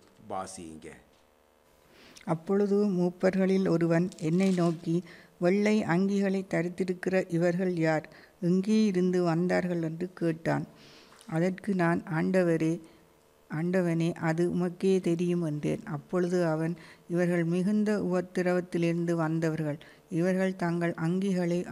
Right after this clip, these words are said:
Speaker 2: ஆட்டுக்குட்டியானவருடைய இரத்தத்திலே தோய்த்து வெளுத்தவர்கள்.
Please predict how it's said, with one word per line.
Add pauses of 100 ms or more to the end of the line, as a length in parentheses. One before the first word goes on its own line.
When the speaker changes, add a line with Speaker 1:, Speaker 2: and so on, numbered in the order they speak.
Speaker 2:
ஆட்டுக்குட்டியானவருடைய
இரத்தத்திலே (160)
தோய்த்து
வெளுத்தவர்கள்.